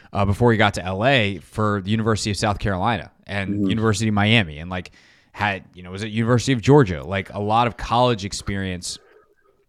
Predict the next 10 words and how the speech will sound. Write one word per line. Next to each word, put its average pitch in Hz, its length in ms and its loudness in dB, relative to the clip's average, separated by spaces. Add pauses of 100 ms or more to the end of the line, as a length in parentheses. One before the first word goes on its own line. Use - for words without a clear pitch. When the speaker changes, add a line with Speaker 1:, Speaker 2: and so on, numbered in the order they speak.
(300)
Speaker 1:
uh, 92 380 2 (680)
going 120 260 2
back 107 200 0
to, 113 60 -6
like, 98 140 -6
twenty 110 260 -4
eleven, 95 500 -2 (480)
uh, 98 440 0
and 107 120 -6
then 98 380 -4